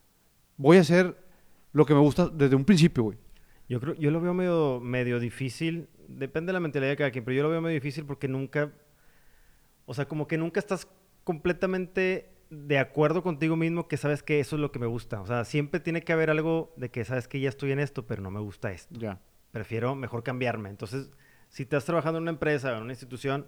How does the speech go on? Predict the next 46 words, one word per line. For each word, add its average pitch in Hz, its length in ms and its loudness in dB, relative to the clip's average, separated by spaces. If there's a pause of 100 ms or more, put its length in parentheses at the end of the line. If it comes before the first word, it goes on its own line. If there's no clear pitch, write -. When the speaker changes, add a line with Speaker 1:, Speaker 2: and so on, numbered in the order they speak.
(160)
Speaker 2:
ahí 120 200 0
es 139 60 0
donde 143 180 -4
empiezas 117 240 -8
a 131 40 -2
dar 123 160 -2
cuenta 123 400 -6 (480)
de 117 160 -8
que 107 380 -10 (160)
o 107 160 -10
sí - 140 -6
te 247 120 -2
gusta 190 320 0
un 185 80 -2
chorro 160 320 4
o 123 120 -4
no 113 100 -4
te 143 80 0
Speaker 1:
Ujú. 170 60 2
Speaker 2:
gusta, 156 180 -6
porque 113 180 -8
hay 110 60 -2
maestros 165 480 -2 (380)
en 117 180 -6
mi, 123 80 -6
en 117 200 -6
mi 110 80 -4
escuela 123 340 -2
donde 117 200 -4
yo 117 40 -2
estaba, 131 360 -2 (360)
que 131 80 -4
tienen 127 380 -2
treinta 120 240 -4
y - 20 -4
cinco, 113 240 -8
cuarenta 120 280 -2
años 120 140 -4
trabajando 110 300 -4
ahí. 160 200 -4 (460)
Y 202 100 0
no 190 120 0
se 202 60 0
van 196 100 2
a 180 60 2
salir 165 400 4